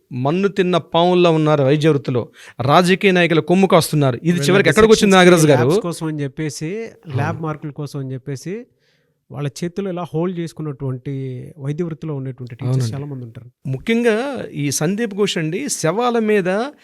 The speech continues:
Speaker 1: రాజకీయం చేసాడు. అంటే రాజకీయం అనకూడదు, శవాలని అడ్డం పెట్టుకుని కోట్ల రూపాయలు సంపాదించాడు. దానికి ఎవిడెన్స్ కూడా విజిలెన్స్ రిపోర్ట్ అని ఇచ్చారు. ఏంటంటే ఆటాప్సీ జరిగిన తర్వాత పోస్ట్ మార్టం అవుతుంది. పోస్ట్ మార్టం టైంలో డెడ్ బాడీస్ స్టూడెంట్స్కి ప్రాక్టికల్స్కి పంపించేసిన టైంలో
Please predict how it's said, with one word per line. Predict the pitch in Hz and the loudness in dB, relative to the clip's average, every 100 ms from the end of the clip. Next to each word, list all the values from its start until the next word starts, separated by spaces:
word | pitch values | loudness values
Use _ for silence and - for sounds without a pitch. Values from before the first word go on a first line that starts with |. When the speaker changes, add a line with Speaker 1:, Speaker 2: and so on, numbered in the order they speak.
| _ _ _ | _ _ _
Speaker 1:
రాజకీయం | 160 196 226 220 | 0 0 0 2
చేసాడు. | 196 - | 2 2
అంటే | 143 139 | -4 -2
రాజకీయం | 123 175 233 | -2 0 0
అనకూడదు, | 214 190 135 | 0 0 -2
శవాలని | - 143 185 196 196 180 | -4 -2 -2 0 0 -2
అడ్డం | 143 180 | 0 -2
పెట్టుకుని | 180 147 165 | -4 -4 -6
కోట్ల | 156 160 165 | -4 -4 -4
రూపాయలు | 180 175 156 | -6 -6 -6
సంపాదించాడు. | 143 147 131 117 123 120 - - - | -6 -6 -6 -6 -8 -8 -14 -18 0
దానికి | 151 151 | 2 2
ఎవిడెన్స్ | 185 220 208 | 4 2 4
కూడా | 214 | 2
విజిలెన్స్ | 190 196 185 | 2 -2 -4
రిపోర్ట్ | 190 185 165 | -4 -4 -2
అని | 151 | -2
ఇచ్చారు. | - 139 | -2 -2
ఏంటంటే | 151 160 127 170 - - - 139 | -2 -2 -2 -4 -6 -20 -8 -4
ఆటాప్సీ | 165 240 - | 2 2 2
జరిగిన | 220 202 | 0 2
తర్వాత | 196 170 | 0 0
పోస్ట్ | 220 226 | 0 2
మార్టం | 214 160 139 | -2 0 -2
అవుతుంది. | 120 127 117 | -2 -4 -6
పోస్ట్ | 190 214 240 | -4 -4 -2
మార్టం | 226 208 | -2 -2
టైంలో | 180 180 | -2 -2
డెడ్ | 139 156 | -2 2
బాడీస్ | 190 214 180 127 180 - - - | 4 4 2 -2 -4 -6 -20 -10
స్టూడెంట్స్కి | - 208 196 254 - - | 0 2 2 0 0 0
ప్రాక్టికల్స్కి | 170 202 202 233 - | 2 2 2 -2 0
పంపించేసిన | 185 175 175 160 165 | 0 0 0 0 -2
టైంలో | 147 151 180 127 185 | 0 0 2 2 0